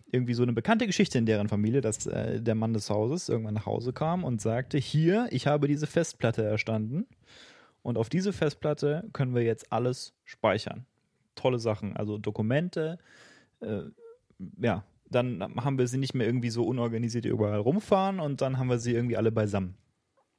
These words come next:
Äh, soweit ist das auch cool. Jetzt, äh, ist, äh, in, äh, den Charakteren dieser Geschichte Folgendes passiert. Die Festplatte ist, äh,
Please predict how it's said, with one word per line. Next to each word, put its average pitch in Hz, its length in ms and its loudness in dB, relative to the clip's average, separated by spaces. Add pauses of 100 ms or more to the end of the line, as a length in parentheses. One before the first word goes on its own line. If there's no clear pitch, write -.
(160)
Äh, 117 240 4 (360)
soweit 175 400 4
ist - 140 -2
das 143 100 0
auch - 320 0
cool. 135 300 2 (200)
Jetzt, - 380 0
äh, 139 240 2
ist, - 380 -2
äh, 139 260 2
in, 139 560 -2 (440)
äh, - 120 2
den 139 180 2
Charakteren 151 460 2
dieser 143 220 2
Geschichte 139 340 0
Folgendes 123 340 2
passiert. 127 560 0
Die 117 80 -2
Festplatte 117 560 0
ist, - 400 -4
äh, 110 280 0